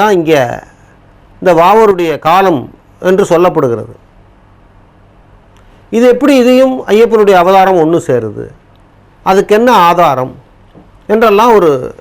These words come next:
சிந்தனை வரும் பொழுது ஒரு குறிப்பு வந்து எடுக்கப்படுகிறது. அது வந்து விஸ்வநாத சர்மா அவர்கள் அந்த குறிப்பை கொடுக்கிறார்கள். அதை ஆதாரமாக கொண்டு நம்ம கால ஆராய்ச்சியை பற்றி சற்று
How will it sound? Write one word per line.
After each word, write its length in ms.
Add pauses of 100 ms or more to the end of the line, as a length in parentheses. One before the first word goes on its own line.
(280)
சிந்தனை 360
வரும் 220
பொழுது 240 (1300)
ஒரு 180
குறிப்பு 400
வந்து 220 (380)
எடுக்கப்படுகிறது. 720 (500)
அது 120 (100)
வந்து 200 (1120)
விஸ்வநாத 460
சர்மா 300
அவர்கள் 320
அந்த 180
குறிப்பை 380
கொடுக்கிறார்கள். 540 (760)
அதை 180 (460)
ஆதாரமாக 600
கொண்டு 280
நம்ம 200 (920)
கால 180 (160)
ஆராய்ச்சியை 500
பற்றி 240
சற்று 260